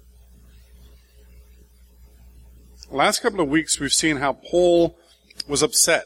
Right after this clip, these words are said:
He was upset with some of the churches that he had planted because they were drifting away from the gospel that he had taught them.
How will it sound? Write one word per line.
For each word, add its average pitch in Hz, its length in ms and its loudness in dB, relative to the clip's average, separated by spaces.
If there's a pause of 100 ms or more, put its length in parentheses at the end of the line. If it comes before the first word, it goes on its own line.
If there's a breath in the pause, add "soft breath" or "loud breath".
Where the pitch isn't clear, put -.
He 113 60 -16
was 117 160 -6
upset - 720 0
with 151 580 -2
some 156 240 0
of 165 120 -2
the 165 60 -2
churches 131 580 -2
that 117 80 0
he 117 60 2
had 117 120 -2
planted 151 420 0 (360 loud breath)
because 131 240 -6
they 127 100 4
were 120 140 0
drifting 147 480 0
away 123 340 0
from 143 200 -10
the 123 100 -6
gospel 117 760 0 (600 soft breath)
that 117 140 -6
he 131 100 -2
had 120 160 -2
taught 190 240 -4
them. 87 260 -8